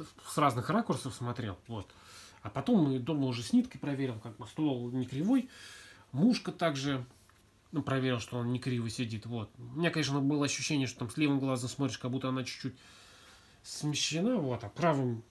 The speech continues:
как будто бы нормально, но у меня может один глаз косить. <laughs> Вот. А, ну, я считаю так, что всё, что, а, в погрешностях, а,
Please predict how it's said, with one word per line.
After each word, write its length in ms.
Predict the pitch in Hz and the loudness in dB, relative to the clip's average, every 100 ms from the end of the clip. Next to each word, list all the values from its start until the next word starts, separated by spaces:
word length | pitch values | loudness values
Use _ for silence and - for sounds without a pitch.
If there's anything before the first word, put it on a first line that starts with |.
| - - - | -20 -20 -2
как 140 | 120 | 0
будто 200 | 123 127 | 2 2
бы 100 | 123 | 4
нормально, 440 | 131 156 143 101 | 6 6 4 4
но 140 | 92 98 | 0 -2
у 80 | 131 | 2
меня 220 | 139 139 | 2 2
может 280 | 131 117 123 | 0 -2 -4
один 200 | 110 135 | 0 2
глаз 360 | 220 202 - - | 2 2 -2 -4
косить. 460 | 117 - 117 - - - - - - - | -2 -2 -2 -4 -8 -18 -20 -20 -20 -6
<laughs> 280 | 156 123 139 - - - - - - - | -2 0 -2 -6 -16 -18 -20 -20 -20 -6
Вот. 280 | 120 113 92 - _ _ _ _ _ _ _ - - - - | -2 -2 -4 -12 _ _ _ _ _ _ _ -20 -20 -20 -8
А, 300 | 117 107 104 | -6 -4 -2
ну, 400 | 110 156 165 147 - | 2 6 4 2 0
я 100 | 151 | 2
считаю 300 | 143 - 151 | 2 4 2
так, 200 | 147 - | 2 -2
что 120 | - - - | -6 -14 -14
всё, 200 | - 160 | -4 -4
что, 300 | 120 139 120 - - - - | -2 -4 -6 -8 -20 -20 -10
а, 120 | - 117 | -4 -4
в 60 | - | -2
погрешностях, 840 | 135 123 190 247 156 - 117 101 - - | 0 2 4 4 0 -4 -8 -10 -16 -6
а, 440 | 143 107 104 104 | -2 -2 -4 -6